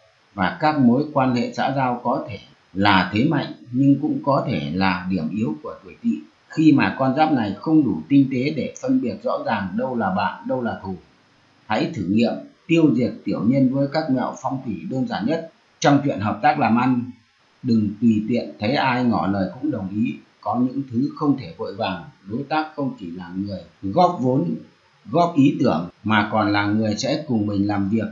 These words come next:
để tạo ra thuận lợi. Nếu chọn phải người có ý đồ không tốt thì thiệt hại tất sẽ thuộc về mình. Bốn là người tuổi Dậu. Theo dõi tử vi tháng mười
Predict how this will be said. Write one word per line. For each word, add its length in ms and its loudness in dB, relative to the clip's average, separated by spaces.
để 100 -4
tạo 240 -2
ra 220 0
thuận 160 -8
lợi. 340 -2
Nếu 320 0
chọn 420 2
phải 180 -6
người 340 0
có 120 0
ý 300 2
đồ 160 0
không 240 -2
tốt 280 0
thì 100 -12
thiệt 260 -6
hại 260 -6
tất 240 -2
sẽ 300 -4
thuộc 220 -6
về 80 -2
mình. 320 0
Bốn 460 2
là 200 -4
người 320 -2
tuổi 120 -4
Dậu. 320 0
Theo 220 4
dõi 220 0
tử 180 -4
vi 180 0
tháng 200 0
mười 260 0